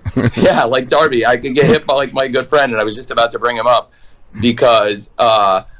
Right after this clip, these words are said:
Speaker 2: I could get hit by a bus tonight, and I would hope that people would remember that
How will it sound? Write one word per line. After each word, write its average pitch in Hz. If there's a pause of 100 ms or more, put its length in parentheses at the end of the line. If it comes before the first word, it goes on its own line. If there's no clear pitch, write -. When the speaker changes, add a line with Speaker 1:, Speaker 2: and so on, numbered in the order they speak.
(600)
Speaker 2:
I 151
could 160
get 156
hit 147
by 127
a 123
bus 123 (220)
tonight, 120
and 110
I 107
would 110
hope 117
that 107
people 107
would 101
remember 101 (360)
that 101